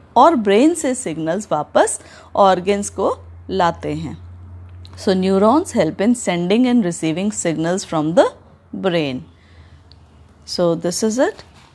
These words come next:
this is your worksheet fifty-three। I hope you've understood it।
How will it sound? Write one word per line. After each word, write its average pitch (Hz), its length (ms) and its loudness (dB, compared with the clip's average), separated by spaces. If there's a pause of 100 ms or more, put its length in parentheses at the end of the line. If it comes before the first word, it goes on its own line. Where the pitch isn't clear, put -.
(120)
this 180 220 0
is 180 160 -4
your 220 260 0
worksheet 175 440 0
fifty-three। 254 680 -2 (100)
I 175 160 -2
hope 170 140 -4 (100)
you've 175 240 -2
understood 240 440 -4
it। 349 160 -2